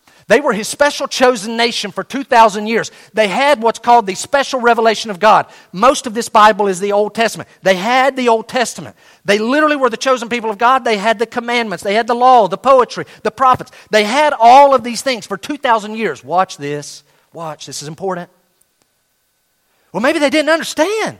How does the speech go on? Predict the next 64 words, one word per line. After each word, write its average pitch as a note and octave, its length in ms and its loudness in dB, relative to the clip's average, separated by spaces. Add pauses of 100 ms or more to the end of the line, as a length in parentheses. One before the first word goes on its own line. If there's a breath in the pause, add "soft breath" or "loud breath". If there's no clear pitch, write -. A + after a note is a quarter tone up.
(120)
Uh-uh, C4+ 260 2
that A#3 160 2
doesn't B3+ 260 2
work. C#4 360 4
Watch. G#3 320 2 (500 soft breath)
Paul F#3+ 180 4
says, F3 220 -4
"I D#3+ 140 0
ask, E3+ 280 -2
did D3 160 -8
Israel D#3+ 280 -6
not E3+ 160 -2
understand?" F3+ 420 -8
First F#3+ 240 -6
Moses F3+ 300 -4
says, F3+ 180 -8 (180 loud breath)
"I E3 120 4
will G3 120 -2
make F#3 300 -6
you," F#3 140 -8
he's C3 100 -14
talking F3 220 -10
to E3 60 -10
the E3 60 -10
Jews, D#3 240 -12
"I D3 60 2
will F#3 140 -6
make F#3+ 180 -8
you G3 80 -12
jealous F#3 340 -2
of D#3 120 -8
those F3 240 -4 (160 loud breath)
who G3 100 -2
are F3 80 -2
not F#3 180 -4
a F#3+ 60 -4
nation. F#3+ 480 -8 (360 soft breath)
With G3 120 -4
a G3 80 0
foolish B3+ 400 -6
nation G#3+ 300 -4
I F3 60 0
will E3 100 -4
bring F3 280 -6
you, E3 240 -10
I D#3+ 80 -2
will E3+ 120 -4
make E3+ 200 -6
you D#3+ 120 -8
angry." D#3 340 -8 (180 loud breath)
Then F#3+ 140 -2
Isaiah A3 420 2
is E3+ 80 -4
so F#3 160 -6
bold D#3+ 220 -6
as D3+ 140 -12
to D3 80 -16
say, D3 200 -4
he D#3+ 140 -10
tacks F#3 300 -6
on F#3+ 80 -12
top A3 200 -4
of G3 80 -8
that, C#3+ 160 -8